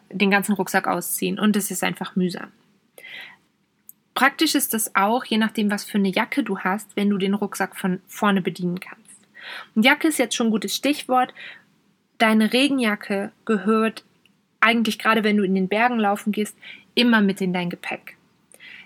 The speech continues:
Die kann als zusätzliche Wärmeschicht dienen,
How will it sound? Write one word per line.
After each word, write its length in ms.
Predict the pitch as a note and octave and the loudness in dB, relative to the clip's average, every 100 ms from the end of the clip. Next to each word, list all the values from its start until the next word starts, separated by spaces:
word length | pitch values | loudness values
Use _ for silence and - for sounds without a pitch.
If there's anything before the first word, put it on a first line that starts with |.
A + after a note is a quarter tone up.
| _ _ | _ _
Die 80 | A3 | -2
kann 260 | A3 A#3 A3+ | 2 2 4
als 240 | G#3+ G#3+ | 2 0
zusätzliche 560 | - B3+ A3 A#3 G#3+ F#3 | 0 2 0 0 0 2
Wärmeschicht 580 | A#3+ F4 F#4 D#4 D4 - | 2 2 0 -4 -4 -2
dienen, 440 | B3+ C4 B3+ C4 | -2 -2 -4 -8